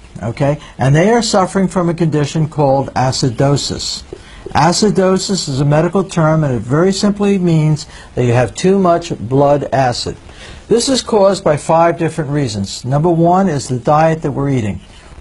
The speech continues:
Americans eat too much fast foods. We have too many hamburgers, French fries, and of course Coca-Cola is absolutely the worst thing you can drink. The second reason why people have acidosis is because of stress. Stress is killing Americans.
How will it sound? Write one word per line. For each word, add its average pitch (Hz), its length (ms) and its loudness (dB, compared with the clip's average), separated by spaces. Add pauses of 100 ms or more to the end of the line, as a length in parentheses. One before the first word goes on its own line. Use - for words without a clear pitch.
(120)
Americans 175 580 4
eat 165 220 2
too 196 140 0
much 190 260 0
fast 170 400 2
foods. 190 420 2
We 147 80 0
have 135 180 2
too 175 100 0
many 165 220 2
hamburgers, 160 520 2
French 151 260 0
fries, 151 400 2
and 131 140 0
of 123 120 0
course 156 280 0
Coca-Cola 160 680 0 (280)
is 127 160 0
absolutely 156 480 0
the 139 80 2
worst 135 280 0
thing 135 160 0
you 131 100 -2
can 123 180 -4
drink. 113 280 -2 (460)
The 143 80 0
second 233 400 2
reason 185 300 2
why 156 180 4
people 156 320 -2
have 135 180 0
acidosis 143 840 -2
is 147 140 -8
because 147 440 -2
of 156 60 -2
stress. - 580 -2 (440)
Stress 202 500 0
is 190 140 -2
killing 214 360 2
Americans. 120 680 -2